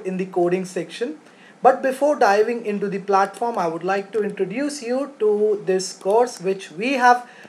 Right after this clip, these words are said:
come up with. So that's the course, uh, which is based on App Lab. And if you want to learn how you can develop mobile applications, if you want to learn how you can develop user interfaces for mobile application, how you can make them more interactive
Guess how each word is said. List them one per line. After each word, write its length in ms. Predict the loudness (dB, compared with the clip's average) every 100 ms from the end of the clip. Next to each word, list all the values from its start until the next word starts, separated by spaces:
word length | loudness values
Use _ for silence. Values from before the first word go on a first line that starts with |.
| -6
come 220 | 2 4
up 200 | 4 0 0
with. 260 | 0 0 -6 -20 -20
So 500 | 0 4 6 6 2 0
that's 340 | 2 2 -2
the 180 | -6 -6
course, 580 | 0 4 6 4 0 -4
uh, 140 | -2 2
which 260 | 0 2
is 180 | -2 -2
based 400 | -2 0 0 2
on 360 | 2 2 -2 -8 -18 -20 -2
App 280 | 2 2 2
Lab. 380 | 0 0 -2 -6 -20 -20 -20 -10
And 120 | -4
if 120 | -4
you 100 | -2
want 300 | 0 2 2
to 60 | 0
learn 480 | -2 2 4 2 0
how 200 | -2 -2
you 160 | -2
can 220 | -2 -4 0
develop 440 | 0 2 0 -2
mobile 400 | -10 -6 -4 -2
applications, 920 | -4 -6 -10 -4 -4 -4 -10 -12 -16 -20 -20 -20 -20
if 140 | -10
you 100 | -4
want 240 | 0 0 0
to 80 |
learn 400 | 2 4 4 4 -4 -20
how 440 | 0 6 8 8 4
you 220 | -2 -2
can 340 | 2 2 2
develop 440 | 0 2 4 2 -2
user 360 | -4 0 4
interfaces 800 | 4 4 0 -2 0 0 0 -2
for 160 | 0 -2
mobile 440 | -2 -2 -2 -2
application, 600 | -2 -4 -8 -8 -8 -8
how 160 | -6 -6
you 120 | -6
can 200 | -8 -8
make 200 | -6 -6
them 140 | -4 -4
more 180 | -4
interactive 760 | -4 -8 -4 -2 -2 0 0 0